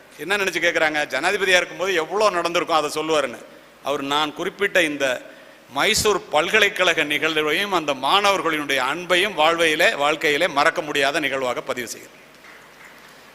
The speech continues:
அப்படின்னா நீங்க நினைச்சு பாருங்க, இது எப்படிப்பட்ட. ஜனாதிபதி அப்துல் கலாம் அவர்கள் நூற்றி ஐம்பதாவது ஆண்டு விழாவிற்காக நான் மாவட்ட காவல்துறை கண்காணிப்பாளராக இருக்கும்போது சென்ட் ஜோசப் காலேஜுக்கு வந்தார்.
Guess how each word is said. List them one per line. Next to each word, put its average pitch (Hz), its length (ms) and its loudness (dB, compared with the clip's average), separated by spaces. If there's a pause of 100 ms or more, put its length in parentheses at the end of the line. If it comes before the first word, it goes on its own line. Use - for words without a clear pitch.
(300)
அப்படின்னா 160 440 0
நீங்க 143 360 -6
நினைச்சு 185 200 -10
பாருங்க, 110 300 -4 (220)
இது 117 140 -10
எப்படிப்பட்ட. 143 760 -2 (1600)
ஜனாதிபதி 160 460 2
அப்துல் 147 300 0
கலாம் 143 300 0
அவர்கள் 135 260 -4
நூற்றி 180 320 -4
ஐம்பதாவது 139 440 2
ஆண்டு 131 240 -2
விழாவிற்காக 123 800 -4 (1080)
நான் 131 180 0
மாவட்ட 160 420 2
காவல்துறை 143 460 0
கண்காணிப்பாளராக 123 840 -4
இருக்கும்போது 113 680 -8 (920)
சென்ட் 160 60 -4
ஜோசப் 180 380 0
காலேஜுக்கு 131 320 -2
வந்தார். 110 280 -10